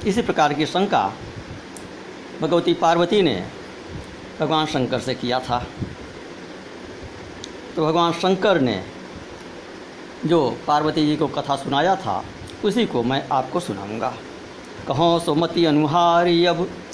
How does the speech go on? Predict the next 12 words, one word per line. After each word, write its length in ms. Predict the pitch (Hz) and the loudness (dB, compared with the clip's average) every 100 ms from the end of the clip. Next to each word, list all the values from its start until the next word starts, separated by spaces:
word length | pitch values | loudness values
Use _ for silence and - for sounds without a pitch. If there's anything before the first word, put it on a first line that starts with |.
| - | -2
उमा 320 | 156 160 139 139 | 2 4 4 2
शंभु 380 | 160 165 170 | 2 4 4
संवाद, 880 | 160 156 165 170 175 175 170 170 175 - - - - | 2 4 4 6 8 8 6 4 2 -2 -10 -12 -2
भयउ 300 | 139 160 156 | 2 4 4
समय 360 | 156 156 160 160 | 2 4 4 4
जेहि 300 | 143 160 175 | 4 4 4
हेतु 380 | 123 139 143 165 | 4 2 4 4
जेहि 200 | 165 165 | 4 2
सुन 440 | - - - 131 | -2 -10 -2 0
मुनि 300 | 131 139 143 | 2 2 2
मिटिहि 420 | 151 170 185 165 | 2 2 2 4
विषाद।" 920 | 170 175 175 175 175 175 170 175 190 | 4 2 4 4 6 4 4 4 2